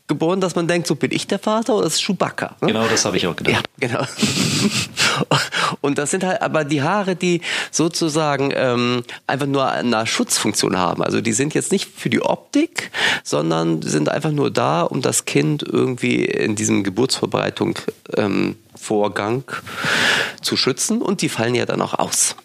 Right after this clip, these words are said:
Speaker 2: Mhm, okay.
Speaker 1: Ja.
Speaker 2: Okay. Ich
Speaker 1: Ja.
Speaker 2: habe, ich habe auch noch nie bei einem Kind vorher so viele Rückenhaare gesehen.
Speaker 1: Als bei welchem Kind?
Speaker 2: Als, als bei Erwach-, also, beziehungsweise, also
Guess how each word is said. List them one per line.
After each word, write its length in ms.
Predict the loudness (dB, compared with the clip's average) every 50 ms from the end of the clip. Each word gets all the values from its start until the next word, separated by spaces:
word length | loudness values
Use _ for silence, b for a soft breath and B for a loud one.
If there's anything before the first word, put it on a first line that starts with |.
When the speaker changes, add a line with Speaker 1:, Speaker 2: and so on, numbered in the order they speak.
| _ _
Speaker 2:
Mhm, 220 | -2 -2 0 0 0 0 -2
okay. 340 | -2 0 0 0 -2 -2 -4 -6 -12 -20 -10 -4
Speaker 1:
Ja. 200 | 0 0 2 2 2
Speaker 2:
Okay. 280 | 2 2 0 0 0 -2 -6 -6 -4
Ich 120 | -2 0
Speaker 1:
Ja. 80 | 2 2
Speaker 2:
habe, 280 | 4 2 2 2 0 0
ich 100 | 0 0
habe 140 | 0 2 2
auch 140 | 0 0 0
noch 160 | 0 0 0
nie 180 | 0 0 0
bei 120 | 0 0 0
einem 160 | 0 0 0
Kind 200 | -2 -2 -2 -2
vorher 460 | 0 0 2 2 2 2 2 2 2 2
so 120 | 0 0
viele 360 | 0 0 0 2 2 0 0 0
Rückenhaare 540 | -2 -2 0 0 0 0 0 0 0 0 0
gesehen. 540 | 0 0 0 0 0 0 2 2 0 -2 -4 -8 _ _ -4
Speaker 1:
Als 140 | -4 -2
bei 140 | -2 -2 -2
welchem 220 | -2 -2 -4 -4 -2
Kind? 240 | -2 -2 -2 -2 -8 -16 _ _
Speaker 2:
Als, 340 | -4 -4 -2 0 0 0 2
als 220 | 2 0 0 0
bei 140 | 0 2 2
Erwach-, 340 | 2 2 0 -2 -2 -2 0
also, 200 | 0 0 0 -2 -6 -6 -2 0 0 2 0 -2 -6 -6
beziehungsweise, 640 | -6 -2 0 0 2 2 2 2 2 2 2 0 0 0
also 180 | 0 0 0